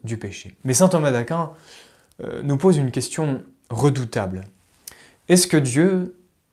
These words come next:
est cause, euh, de l'acte du péché ? Il n'est pas cause du péché en lui-même,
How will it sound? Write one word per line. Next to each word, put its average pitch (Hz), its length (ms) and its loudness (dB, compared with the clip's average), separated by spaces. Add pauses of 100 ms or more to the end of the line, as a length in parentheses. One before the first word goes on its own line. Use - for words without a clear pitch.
(140)
est 117 120 -2
cause, 143 460 4 (440)
euh, 117 200 -2
de 120 140 0
l'acte - 680 0 (640)
du 104 220 -8
péché ? - 400 -8 (720)
Il 123 60 -2
n'est 123 100 0
pas 160 140 4
cause 160 200 6
du 123 120 -6
péché 120 280 -4
en 120 60 0
lui-même, 123 460 -2